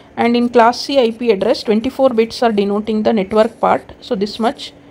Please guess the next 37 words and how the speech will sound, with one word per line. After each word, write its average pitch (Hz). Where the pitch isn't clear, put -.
is 226
denoting 214
the 214
network 208
part, 220
whereas 226
the 233
last 226
one 233
byte, 226
eight 226
bits 220
are 233
denoting 202
the 240
host 254
part. 185
So -
this 240
eight 262
bits, 262
whatever 233
you 247
are 233
writing, 202
okay, 220
how 220
many 254
hosts 240
are 233
possible? 226
Two 269
to 247
the 226
power 214
of 240
eight, 196